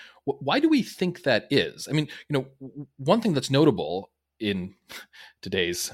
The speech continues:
American politics is that there's very little room for bipartisan cooperation, and especially where it touches on Trump. Because, of course, the moment anything touches on Trump, you know, with one tweet, or I guess they're not tweets anymore, they're,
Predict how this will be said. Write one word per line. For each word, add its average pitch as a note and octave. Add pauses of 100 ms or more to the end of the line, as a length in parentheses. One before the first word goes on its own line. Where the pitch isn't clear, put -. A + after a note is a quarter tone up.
(120)
American F#2
politics E2
is G#2+
that G2+
there's G#2
very C3
little C#3+
room F#2
for -
bipartisan E2+
cooperation, E2+ (320)
and C#3
especially E3+
where A2+ (220)
it B2
touches A#2+
on F#2+ (180)
Trump. - (480)
Because, C#3
of C#3+
course, C#3+
the D3+
moment D#3+
anything C#3
touches A2
on G2+
Trump, B2 (340)
you B2
know, G#2+
with A2+
one B2+ (100)
tweet, C#3+
or F#2
I F#2+
guess G2+
they're G2
not G2
tweets A#2
anymore, F2+
they're, E2+